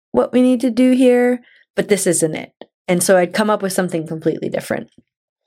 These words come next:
And that was just a, a good, uh, working relationship that we had. But the Sumas Lake book was quite different. Um, and we, the four of us co-authored that book. The archivist, the E D,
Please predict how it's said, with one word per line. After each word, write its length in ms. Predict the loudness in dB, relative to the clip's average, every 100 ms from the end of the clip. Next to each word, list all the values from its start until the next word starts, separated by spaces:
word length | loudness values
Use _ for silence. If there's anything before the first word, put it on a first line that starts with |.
| _ _ _
And 160 | -2 0
that 140 | 0
was 220 | -2 -2 -2
just 240 | -2 0
a, 280 | 0 0 -6 -12 -20 -8
a 80 | -8
good, 520 | 0 4 4 2 -8 _ _ -4
uh, 140 | -2
working 440 | 0 0 0 -2 0
relationship 720 | 2 2 0 -2 -4 -4 -2
that 100 | -2
we 120 | 0
had. 360 | 0 -2 -4 -8 _ _ _ _ _ -4
But 220 | -4 0
the 60 |
Sumas 640 | -2 0 2 2 2 0 0
Lake 300 | 0 0 -2
book 240 | -4 -2
was 260 | 0 0 0
quite 340 | -4 -4 -4
different. 520 | -6 -6 -8 -10 -14 -18 -20 -20 _ -6
Um, 260 | -4 -4
and 280 | -4 -2 0
we, 440 | 0 2 0 -2 -6 _ _
the 120 | -2
four 280 | 0 2 4
of 120 | 4
us 380 | 2 -2 -6 -10 -10
co-authored 760 | -2 2 4 2 0 0 0 0
that 260 | -4 -2
book. 400 | -2 -2 -4 -12 -20 -20 -20 _ _
The 480 | -2 0 0 -2 -6 -4
archivist, 800 | -4 -2 2 2 2 -2 -8 -6
the 160 | -2 0
E 140 | 0
D, 540 | 2 4 4 2 0